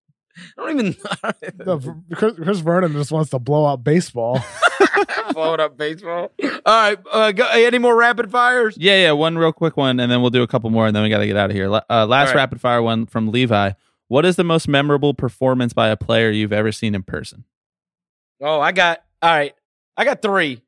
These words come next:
Speaker 1: Number one, and it's by a wide, wide margin, is two thousand eleven, uh, playoffs.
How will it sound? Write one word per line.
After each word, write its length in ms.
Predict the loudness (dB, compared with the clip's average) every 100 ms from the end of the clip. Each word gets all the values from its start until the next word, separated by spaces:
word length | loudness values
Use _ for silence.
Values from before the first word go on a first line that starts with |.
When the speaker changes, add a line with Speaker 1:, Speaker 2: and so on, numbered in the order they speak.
| _ _ _ _ -2
Speaker 1:
Number 260 | 0 2
one, 440 | 4 4 4 0 -4
and 140 | -2 -2
it's 140 | 0
by 180 | 0 2
a 80 | 2
wide, 300 | 0 0 0
wide 200 | 0 0
margin, 500 | -2 -2 -4 -6 -8 _ _ -2
is 220 | -2 -2
two 160 | -4
thousand 440 | 0 2 2 -2 -2
eleven, 680 | 2 2 2 0 -2 -4 -12 _ _ -4
uh, 500 | 0 2 2 2 0 -4 _ -4
playoffs. 680 | 0 2 2 2 0 -4